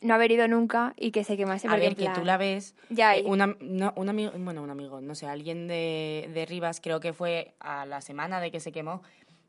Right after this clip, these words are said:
Speaker 1: Y
Speaker 2: Bueno,
Speaker 1: no
Speaker 2: a la
Speaker 1: se
Speaker 2: semana
Speaker 1: nota.
Speaker 2: no, al mes. Realmente tú cuando la ves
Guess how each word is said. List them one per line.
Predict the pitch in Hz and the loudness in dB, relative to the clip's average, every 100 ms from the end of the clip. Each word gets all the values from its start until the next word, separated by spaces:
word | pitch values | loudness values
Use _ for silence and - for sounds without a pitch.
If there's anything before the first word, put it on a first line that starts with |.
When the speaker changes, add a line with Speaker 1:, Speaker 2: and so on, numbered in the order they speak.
| _ - | _ -6
Speaker 1:
Y | |
Speaker 2:
Bueno, | 240 | -2
Speaker 1:
no | |
Speaker 2:
a | 226 | 0
la | |
Speaker 1:
se | 226 | 0
Speaker 2:
semana | 214 180 | 0 0
Speaker 1:
nota. | 170 | 2
Speaker 2:
no, | 165 | 0
al | 151 151 | 0 -4
mes. | 156 151 - - - - | -8 -10 -16 -20 -18 -2
Realmente | 175 175 208 208 | 2 2 2 -4
tú | 202 202 | -4 -2
cuando | 185 170 | 0 0
la | 151 147 | -2 0
ves | 190 233 - | -2 -4 -10